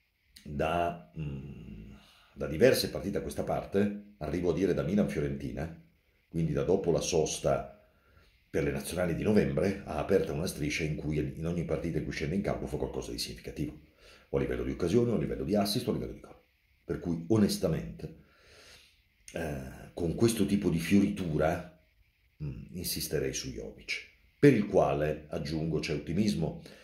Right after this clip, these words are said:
sulla sua presenza in panchina contro il Sassuolo. Ottimismo non significa firmare una cambiale,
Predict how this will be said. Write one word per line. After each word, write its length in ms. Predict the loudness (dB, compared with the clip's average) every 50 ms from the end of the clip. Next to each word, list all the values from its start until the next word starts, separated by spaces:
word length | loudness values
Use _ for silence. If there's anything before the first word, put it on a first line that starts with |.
| -20 -18 _
sulla 300 | -10 -6 -2 0 0 0
sua 220 | 0 0 0 0
presenza 480 | 0 0 0 0 0 -2 -2 -2 -2 -2
in 100 | -2 0
panchina 840 | 0 0 0 -2 -2 -4 -2 -2 0 0 0 0 -2 -4 -6 -14 -18 -20 -20 -20 -20 -16 _
contro 360 | 0 0 0 2 2 0 -2
il 60 | -2
Sassuolo. 720 | 0 0 2 2 4 4 4 2 2 0 -2 -4 -6 -8
Ottimismo 560 | -6 -4 -2 -2 0 0 0 0 0 0 0
non 220 | 2 2 2 2 0
significa 960 | 0 -2 0 0 0 0 0 0 -2 -4 -4 -2 0 2 2 2 0 -4 -12 -18 -20 -20 -20 -20 _ _
firmare 460 | -6 -2 -2 0 2 2 2 2 2
una 160 | 2 0 0
cambiale, 840 | 0 -2 0 0 2 2 2 2 0 -2 -2 -4 -4 -8 -16 _